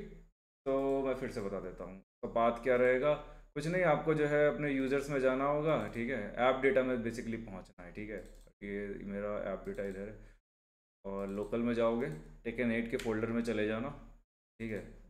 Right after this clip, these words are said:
जहाँ पे ये फाइल चिपकानी रहेगी वो बता रहा हूँ। Configure में जाओगे, Windows में जाओगे, तो यहाँ पे इंजन नाम की file है। So engine basically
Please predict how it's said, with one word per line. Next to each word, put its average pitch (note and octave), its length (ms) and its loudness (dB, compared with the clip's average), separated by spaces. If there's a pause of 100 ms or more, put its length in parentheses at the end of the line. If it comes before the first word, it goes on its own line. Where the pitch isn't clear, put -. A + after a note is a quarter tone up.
जहाँ A#2 160 -2
पे A#2 100 0
ये A#2 60 2
फाइल A2 260 0
चिपकानी G#2 400 -6
रहेगी G2+ 220 -4
वो G#2 120 -4
बता F#2+ 240 -8
रहा F#2 120 -10
हूँ। - 120 -16
Configure G#2 380 -6
में G#2+ 180 -8
जाओगे, G2+ 340 -6
Windows A2 400 -2
में A2 120 -4
जाओगे, G2+ 320 -4 (500)
तो A#2+ 40 -2
यहाँ B2+ 180 4
पे D3+ 200 2
इंजन D3+ 220 2
नाम D3+ 260 2
की D3+ 100 0
file G2+ 340 -4
है। E2 160 -10
So D#3 140 2
engine E3 380 2
basically E3 560 2